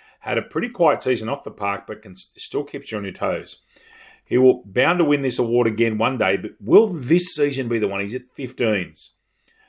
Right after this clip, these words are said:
And he's a young bloke. He's at number nine, Alex McNeil. Trainer Al Melmoth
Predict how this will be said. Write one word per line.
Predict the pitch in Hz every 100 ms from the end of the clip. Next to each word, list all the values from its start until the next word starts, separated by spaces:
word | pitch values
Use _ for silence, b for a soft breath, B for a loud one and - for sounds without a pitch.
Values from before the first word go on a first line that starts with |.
| _ -
And | 95
he's | 101 139 143
a | 123
young | 98 95 85
bloke. | 92 98 - _ _ -
He's | 101 127 127
at | 127 -
number | 104 123 135
nine, | 113 110 104 92 - _ _ _ _ _ _
Alex | 101 123 139 139
McNeil. | 127 120 120 107 101 78 - _ _ _ _ _ _
Trainer | - 123 147 160 147 -
Al | 120
Melmoth | 113 110 113 160 180